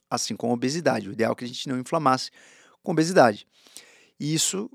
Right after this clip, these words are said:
é, acontece bastante nos dias atuais. A gente tem uma inflamação que não deveria acontecer,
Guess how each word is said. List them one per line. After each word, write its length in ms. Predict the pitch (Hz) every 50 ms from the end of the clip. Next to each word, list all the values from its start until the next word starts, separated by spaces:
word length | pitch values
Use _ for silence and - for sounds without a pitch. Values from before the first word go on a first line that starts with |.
| - -
é, 420 | - 135 135 135 139 135 139 - - -
acontece 580 | - - - 175 151 - 147 143 - - -
bastante 560 | 143 175 175 - - - 156 143 151 - -
nos 160 | 165 165 156 135
dias 260 | 127 135 139 131 156
atuais. 480 | 160 - - 156 127 120 107 98 104
A 40 | 113
gente 280 | 107 101 113 110 - -
tem 300 | - 123 113 113 117 123
uma 140 | 120 123 139
inflamação 640 | 131 - 127 127 139 143 - - - 131 117 131 151 _ _ _ _ _ _ _ _
que 120 | - - 170
não 260 | 160 160 175 208 240
deveria 440 | 202 220 175 160 170 147 147 147 143
acontecer, 640 | - - 156 160 - - - - - 131 135 160